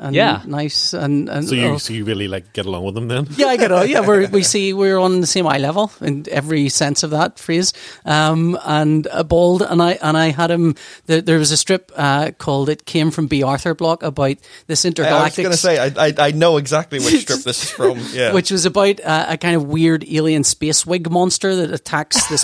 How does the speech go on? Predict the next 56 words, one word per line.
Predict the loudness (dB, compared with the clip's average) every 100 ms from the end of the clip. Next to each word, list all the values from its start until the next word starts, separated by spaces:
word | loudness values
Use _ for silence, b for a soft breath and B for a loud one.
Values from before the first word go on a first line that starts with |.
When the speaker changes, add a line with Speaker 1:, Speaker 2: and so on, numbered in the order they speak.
| -2
Speaker 1:
bald | -2 0 0
guy, | 0 2 2 0 B B B 0
and | 2
the |
bald | 4 4 4
guy | 4 6
runs | 6 6 4 2
a |
sort | 0 0
of | -2 -2
bald | 2 2 2 0
pride, | 0 2 0 -4 -12 -6
uh, | -2 2 0 -2
group | -2 2 2 2 -2
within | 0 2 2
this | 2
block, | 0 0 0 -2
and | -2
they |
have | -2 -2 B B B 0
bald | 4 4 2
pride | 2 2 0
competitions, | -2 -2 -2 0 0 2
so | 2
he |
has | 0 0
to |
hide | 0 0 0
the | 0
fact | 0 -2
that | -2
he's | -4
got | -2 -2
this | -2 -4
weird | 0 2 2
alien | 2 0 0 0 b b b -2
wig | 0 2
monster | 2 2 2 0 0 0
<laughs> | 0
under | 2 2
his | 2
head, | 0 2 0 -2
and, | 0 2 2
uh, | -2 B B
it's | 0
a |
very | 2 2
funny | 2 0
story, | 0 -2 0 2
but | 4
I | 2
based | 0 0 2 2 0
it | -4
on | -2 -2 -2
David | -4 -6 -6
Bailey. | -6 -6 -6